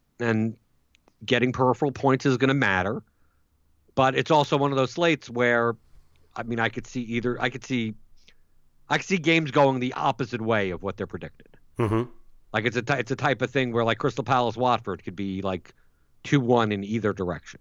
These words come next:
Speaker 2: Yeah. That's one of those games where I feel like, um, or no, it, it was the, uh, what was the Newcastle one? Southampton, Newcastle. Uh,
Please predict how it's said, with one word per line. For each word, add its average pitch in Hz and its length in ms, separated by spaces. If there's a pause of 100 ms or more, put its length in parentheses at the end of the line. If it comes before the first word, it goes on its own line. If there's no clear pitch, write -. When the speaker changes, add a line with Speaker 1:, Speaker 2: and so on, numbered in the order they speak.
(140)
Speaker 2:
Yeah. 85 260 (1000)
That's 123 180
one 135 100
of 120 60
those 107 140
games 101 280
where 98 100
I 90 60
feel 95 220
like, 87 480 (420)
um, 82 640 (720)
or 107 160
no, 98 200
it, 82 80
it 101 40
was 98 220
the, 87 260
uh, 82 240
what 85 80
was 85 140
the 80 280
Newcastle 82 540
one? 67 140
Southampton, 95 500
Newcastle. 73 640 (720)
Uh, 90 40